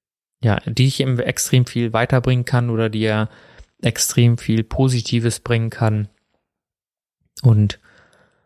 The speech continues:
deswegen bin ich echt froh, dass dieser Podcast existiert, dass ich hier die Möglichkeit habe, meine Gedanken zu teilen. Und ich bin froh, dass es Menschen gibt, die mir ihre Zeit widmen, weil Zeit ist für mich das Wertvollste, was es gibt,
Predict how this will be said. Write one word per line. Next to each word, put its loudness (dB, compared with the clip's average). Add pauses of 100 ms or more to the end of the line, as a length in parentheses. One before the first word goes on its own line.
(680)
deswegen 2
bin 0
ich -6
echt -6
froh, 0 (220)
dass -2 (140)
dieser 2
Podcast -4
existiert, -2 (760)
dass -4
ich -2
hier -2
die -2
Möglichkeit -4
habe, 0 (800)
meine 2
Gedanken -2
zu -4
teilen. 0
Und -4
ich -12
bin -4
froh, -2
dass -2
es -8 (280)
Menschen 0
gibt, -4 (920)
die 2
mir 2
ihre 0
Zeit -4
widmen, 0
weil -2
Zeit -2
ist -4
für -2
mich -6
das -4
Wertvollste, -2
was -4
es -6
gibt, -6